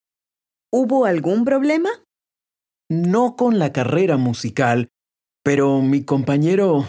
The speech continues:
Speaker 2: se rompió una pierna. Tuve que seguir la gira solo. Pensé que podía tener problemas con el público, pero no fue así. De esa forma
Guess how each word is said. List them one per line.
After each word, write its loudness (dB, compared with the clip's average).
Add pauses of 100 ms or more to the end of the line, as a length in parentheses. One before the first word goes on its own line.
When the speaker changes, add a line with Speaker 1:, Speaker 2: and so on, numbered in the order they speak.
(140)
Speaker 2:
se -6
rompió -2
una -2
pierna. -4 (960)
Tuve 2
que -2
seguir 0
la 2
gira -2
solo. -2 (920)
Pensé 0
que 0
podía 0
tener -2
problemas -2
con -2
el -2
público, -2 (240)
pero -2 (200)
no 0
fue 0
así. -2 (720)
De 0
esa 0
forma -2